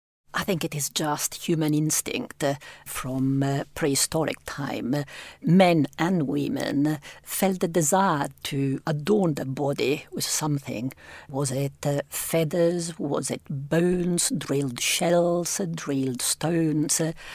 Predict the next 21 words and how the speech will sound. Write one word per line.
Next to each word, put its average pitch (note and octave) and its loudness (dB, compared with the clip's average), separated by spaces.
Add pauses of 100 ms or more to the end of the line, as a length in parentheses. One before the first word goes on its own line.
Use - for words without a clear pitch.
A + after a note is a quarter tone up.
(440)
and A3 2
it A3+ 0
was, A#3+ 4
uh, A#3+ 6 (100)
from C#4+ 4
the A#3+ 8
very A3+ 4
beginning, E3+ 2
a C#3+ -4
combination E3 0
of, D#3+ -2
uh, E3 0 (360)
natural F#3 2
desire D#3 2 (140)
to D3 0 (340)
look - -4 (280)
more D3+ 4
beautiful, D#3+ -2
but G3+ -2
also - 2
jewels - -2